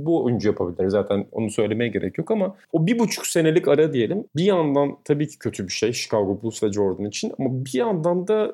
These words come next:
fiziksel anlamda aslında onun fena olmadığı söylenir hep. Fizikselden çok düzeltiyorum. Zihinsel anlamda çok kötü olmadığı söylenir. Çünkü doksan üçte bırakmasa, hadi doksan dörtte şampiyon oldu diyelim. Doksan beşte şampiyon oldu.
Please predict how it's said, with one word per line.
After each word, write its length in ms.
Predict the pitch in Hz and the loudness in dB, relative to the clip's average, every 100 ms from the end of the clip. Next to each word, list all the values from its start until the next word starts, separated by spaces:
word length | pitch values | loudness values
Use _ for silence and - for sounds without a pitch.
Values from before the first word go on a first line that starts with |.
| - | -2
fiziksel 460 | 135 139 - 233 | 0 0 0 0
anlamda 440 | 214 165 151 151 151 | 2 2 2 2 2
aslında 300 | 151 - 180 | 0 0 2
onun 160 | 175 | 2
fena 240 | 170 170 160 | 2 2 4
olmadığı 340 | 160 156 143 143 | 4 4 2 2
söylenir 400 | - 110 92 87 | 2 0 0 -2
hep. 100 | 87 _ | -6 _
Fizikselden 520 | 131 117 - 156 180 | -2 0 0 0 0
çok 200 | 185 185 113 | 0 -4 -2
düzeltiyorum. 440 | 117 127 196 143 | 0 2 0 0
Zihinsel 380 | 131 139 135 180 | 2 0 2 0
anlamda 300 | 165 151 160 | 0 0 0
çok 180 | 170 160 | -2 -2
kötü 220 | - 143 | -4 0
olmadığı 320 | 143 131 110 98 | 0 0 0 0
söylenir. 340 | 101 98 107 | 0 0 -4
Çünkü 400 | - 175 175 180 - | -6 -6 -2 -4 -2
doksan 340 | 120 117 - 170 | -4 -2 -2 -2
üçte 300 | 170 196 143 | 0 -2 0
bırakmasa, 640 | 165 196 143 120 156 - - | 0 0 -4 -2 -2 -2 -4
hadi 140 | 131 | -2
doksan 360 | 139 131 143 147 | 0 0 0 0
dörtte 240 | 147 160 | 0 -2
şampiyon 400 | 143 123 101 110 | -2 -2 -2 -2
oldu 240 | 95 90 85 | -2 -4 -6
diyelim. 220 | 92 - _ | -8 -10 _
Doksan 340 | 127 127 - 135 | -4 -2 -2 0
beşte 260 | 135 131 156 | 0 -2 -4
şampiyon 380 | 139 98 92 87 | -4 -4 -4 -4
oldu. 280 | 87 127 | -4 -8